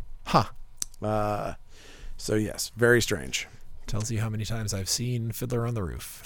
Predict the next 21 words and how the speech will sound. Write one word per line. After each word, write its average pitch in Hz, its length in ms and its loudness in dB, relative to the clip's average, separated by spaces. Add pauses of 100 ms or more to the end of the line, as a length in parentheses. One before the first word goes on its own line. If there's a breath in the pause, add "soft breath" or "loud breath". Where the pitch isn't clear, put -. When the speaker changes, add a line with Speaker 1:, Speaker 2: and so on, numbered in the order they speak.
(140)
Speaker 2:
Uh, 107 220 4
Speaker 1:
A - 20 4 (180)
K 98 360 -2
A - 100 -16
zero 87 240 -8
times. - 640 -6
Speaker 2:
Oh 107 80 0
man, 76 440 -6 (400)
I've - 40 -16
seen 87 220 -4
it 50 80 -12 (300)
many 113 280 4
times. 76 460 0
Speaker 1:
Sorry. 104 1000 4 (680 loud breath)
Perhaps 98 280 4
I 95 60 0
should 92 200 -2
regre-, 90 400 -4 (100)
address - 380 0
that. - 320 -8
Speaker 2:
Yes, 120 560 8